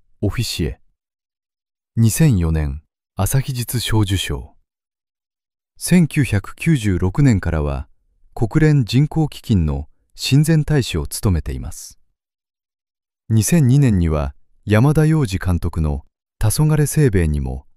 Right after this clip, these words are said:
出ています。そして二千十三年、八十歳を過ぎた彼女は、一冊の小説を出しました。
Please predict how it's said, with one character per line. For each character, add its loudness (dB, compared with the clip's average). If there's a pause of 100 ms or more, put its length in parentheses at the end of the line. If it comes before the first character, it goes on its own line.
出 0
て -2
い -6
ま -10
す。 -20 (1400)
そ -2
し 0
て 2
二 2
千 2
十 -2
三 -2
年、 -8 (800)
八 -2
十 -2
歳 0
を 0
過 -2
ぎ -6
た -2
彼 0
女 -4
は、 -8 (540)
一 -4
冊 0
の 2
小 -2
説 -4
を -2 (220)
出 0
し -2
ま -2
し -10
た。 -14